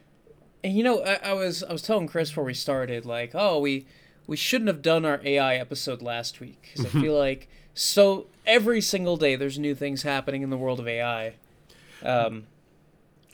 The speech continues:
Speaker 1: but we just had big recent subscription news, so we're, we're golden either way.
Speaker 2: But that's, uh, actually, it ties in pretty well with the last episode because, um,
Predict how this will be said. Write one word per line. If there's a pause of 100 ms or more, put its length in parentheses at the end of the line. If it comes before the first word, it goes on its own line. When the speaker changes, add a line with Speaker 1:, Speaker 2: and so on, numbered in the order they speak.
(100)
Speaker 1:
but (1000)
we
just
had
big
recent
subscription
news,
so
we're,
we're
golden
either
way. (320)
Speaker 2:
But
that's,
uh, (100)
actually,
it
ties
in
pretty
well
with
the
last
episode
because, (280)
um,